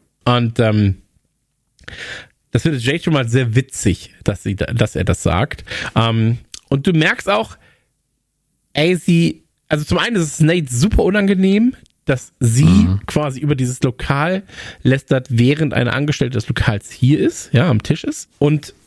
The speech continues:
Speaker 1: manchmal, wie soll ich das sagen, wenn ich so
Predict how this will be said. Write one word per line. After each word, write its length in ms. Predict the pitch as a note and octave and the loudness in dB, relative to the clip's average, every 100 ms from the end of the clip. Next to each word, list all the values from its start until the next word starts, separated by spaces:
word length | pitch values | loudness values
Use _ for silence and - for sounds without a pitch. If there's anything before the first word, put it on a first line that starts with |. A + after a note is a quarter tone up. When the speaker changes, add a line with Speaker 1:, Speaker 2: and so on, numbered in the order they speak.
| _ - | _ -6
Speaker 1:
manchmal, 760 | C#3 G#3 - A3+ A3 G#3+ A3 - _ _ _ - - - - _ | -2 -2 0 2 2 2 0 -2 _ _ _ -6 -4 -6 -10 _
wie 100 | B2 | 0
soll 100 | A#2+ | 2
ich 60 | B2 | 0
das 60 | - | 0
sagen, 220 | A#2 G#2+ - - - - - _ _ - | -2 -2 -10 -18 -16 -18 -20 _ _ 0
wenn 200 | C3+ - | 0 0
ich 160 | - | -2
so 360 | F#3+ F#3 F#3 | -2 0 -2